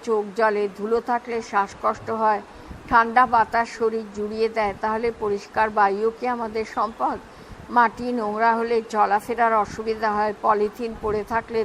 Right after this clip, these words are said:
তলার মাটি রোদ হাওয়া জল পায় না, উর্বর মাটিতে গাছপালা তাড়াতাড়ি বেড়ে ওঠে, মাটিও কি আমাদের সম্পদ? এইসব ভাবতে ভাবতে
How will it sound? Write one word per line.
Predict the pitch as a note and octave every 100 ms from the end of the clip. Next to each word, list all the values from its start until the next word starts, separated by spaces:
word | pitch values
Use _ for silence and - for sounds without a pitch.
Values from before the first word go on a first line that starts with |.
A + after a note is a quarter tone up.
| G#3
তলার | G#3 G3 G#3+
মাটি | A3 A3+ A3 G#3+
রোদ | G#3 G3+ G3+
হাওয়া | A3 G#3+ G#3
জল | G3 G3 G3 -
পায় | G3+ G#3+
না, | G3+ G3 - - - -
উর্বর | A3+ A3 A#3 A3+
মাটিতে | A3+ A3+ A3 G#3+ A3+
গাছপালা | G3+ G3 - - G#3 G#3+ G#3+
তাড়াতাড়ি | G3 G3+ A3+ A3 G#3+ G#3
বেড়ে | G3+ G3 G3+
ওঠে, | G3 - F#3+ F#3+ - - - A3+
মাটিও | A3+ A3+ A#3 A#3+ -
কি | B3
আমাদের | A3+ G#3+ G#3+ A3 A#3
সম্পদ? | - A#3+ A3+ C#4+ A3+ - -
এইসব | A3+ A#3 B3+ A#3 G#3
ভাবতে | G#3+ - A#3
ভাবতে | A3 A#3 A#3